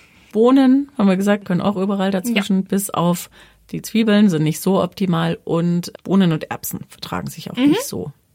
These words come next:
Speaker 1: tippitoppi.
Speaker 2: Auch von
Speaker 1: So.
Speaker 2: der Jahreszeit her. Also
Speaker 1: Genau.
Speaker 2: den Erbsen wird's zu warm, wenn's die Bohnen richtig gut
Speaker 1: Ja.
Speaker 2: finden.
Speaker 1: Ja.
Speaker 2: Ähm, die werden eh selten deswegen zusammen angebaut.
Speaker 1: Also ich hab schon Erbsen in die Erde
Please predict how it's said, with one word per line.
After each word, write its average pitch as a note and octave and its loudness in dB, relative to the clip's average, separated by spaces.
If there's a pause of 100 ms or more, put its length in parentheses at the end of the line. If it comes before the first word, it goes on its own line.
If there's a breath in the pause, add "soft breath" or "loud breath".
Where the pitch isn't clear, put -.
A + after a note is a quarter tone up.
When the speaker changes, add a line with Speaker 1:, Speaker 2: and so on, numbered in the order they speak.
(100)
Speaker 1:
tippitoppi. D3 -8 (220)
Speaker 2:
Auch A3+ 0
von G#3+ -2
Speaker 1:
So. - 0
Speaker 2:
der G#3 0
Jahreszeit G3+ -4
her. - -16 (680)
Also A3+ -4 (260)
Speaker 1:
Genau. E3 -6 (200)
Speaker 2:
den G#3+ 0
Erbsen A3+ -2
wird's G#3+ -4
zu G#3+ -4
warm, G#3 0
wenn's G3+ -4
die G#3+ -6
Bohnen G#3+ 0
richtig G#3 -8
gut G#3+ 2
Speaker 1:
Ja. F#3 0
Speaker 2:
finden. G3 -4 (220 loud breath)
Speaker 1:
Ja. F3 -4
Speaker 2:
Ähm, G3 -4
die A3+ 0
werden A3 4
eh G#3 -2
selten G3+ -6
deswegen G3 -10
zusammen A3 -10
angebaut. A3+ -8
Speaker 1:
Also E3+ -6
ich F3 -10
hab F3 -8
schon E3 -4
Erbsen D#3+ -6
in D#3+ -2
die D#3 -6
Erde D#3+ -4